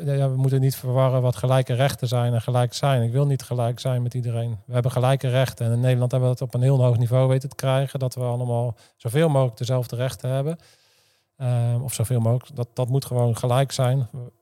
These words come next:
we, we zijn allemaal, ehm, Nederlander. We zijn allemaal, eh, mensen. En we moeten dezelfde rechten hebben. Maar daarin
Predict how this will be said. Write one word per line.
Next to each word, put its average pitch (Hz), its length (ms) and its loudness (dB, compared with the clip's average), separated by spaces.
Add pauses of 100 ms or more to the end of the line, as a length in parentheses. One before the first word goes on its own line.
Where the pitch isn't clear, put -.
(120)
we, 127 340 -8
we 123 60 -8
zijn 127 180 -2
allemaal, 123 480 -2
ehm, 123 400 -6 (260)
Nederlander. 127 560 2
We 127 60 0
zijn 131 120 0
allemaal, 123 600 -2
eh, 120 60 -2
mensen. 127 440 2
En 123 80 0
we 123 80 0
moeten 123 240 0
dezelfde 123 440 0
rechten 127 300 -2
hebben. 127 220 -2 (560)
Maar 117 100 -4
daarin 123 480 2